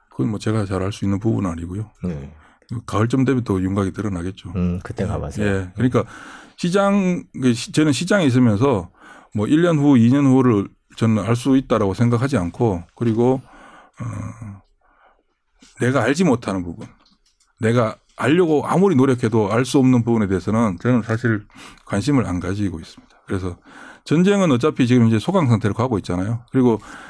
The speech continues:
Speaker 1: 어, 어떻게 보면 결국은 러시아가 원하는 형태로 마무리될 가능성이 높지 않을까. 이제 서방이 자꾸 우크라이나에서 이제,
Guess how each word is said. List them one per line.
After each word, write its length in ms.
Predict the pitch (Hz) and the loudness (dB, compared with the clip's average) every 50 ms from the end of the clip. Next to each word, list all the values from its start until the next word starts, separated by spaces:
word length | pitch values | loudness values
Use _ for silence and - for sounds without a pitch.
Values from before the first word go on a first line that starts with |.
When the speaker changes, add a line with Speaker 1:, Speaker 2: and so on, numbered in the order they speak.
| - - - - - - - | -20 -20 -20 -20 -20 -12 -6
Speaker 1:
어, 520 | 113 107 104 101 101 98 98 98 92 90 85 _ _ _ _ _ _ _ _ _ - - | -4 -4 -2 -2 -2 -4 -4 -4 -6 -8 -12 _ _ _ _ _ _ _ _ _ -8 -6
어떻게 280 | 147 127 214 190 185 156 | -4 -2 0 2 2 2
보면 440 | 123 107 110 135 147 131 95 80 - _ _ _ _ _ _ - | 4 4 4 4 2 2 -2 -4 -10 _ _ _ _ _ _ -2
결국은 600 | - 123 147 160 156 139 143 135 127 113 104 - - - _ _ - | 0 2 4 4 4 4 4 4 4 2 0 -2 -10 -20 _ _ -2
러시아가 360 | 113 110 110 165 156 143 127 | 0 0 2 0 0 2 2
원하는 360 | 110 107 117 135 139 127 117 | 2 2 4 4 4 4 4
형태로 280 | 110 110 - - 107 101 | 4 2 0 -2 -2 -2
마무리될 440 | 92 87 95 117 123 113 107 101 95 | 0 0 2 2 2 2 2 0 -2
가능성이 340 | 95 95 107 101 - 98 | 0 -2 -4 -2 -4 -2
높지 260 | 90 107 135 135 - 98 | -2 -2 -2 -2 -2 -2
않을까. 440 | 92 98 101 101 - 92 87 87 92 | -2 -2 -4 -4 -2 -2 -2 -2 -2
이제 240 | 101 107 107 98 85 - | 0 0 0 0 -2 -4
서방이 420 | - - 139 170 185 190 165 139 | -6 -2 0 0 0 0 0 0
자꾸 360 | 117 104 98 - 113 113 117 - - | -2 -2 -6 -4 -4 -6 -6 -6 -6
우크라이나에서 560 | - 123 120 - 139 143 151 143 120 - - 104 | -6 -6 -2 0 0 2 2 2 0 0 0 -2
이제, 140 | 101 98 | -2 -4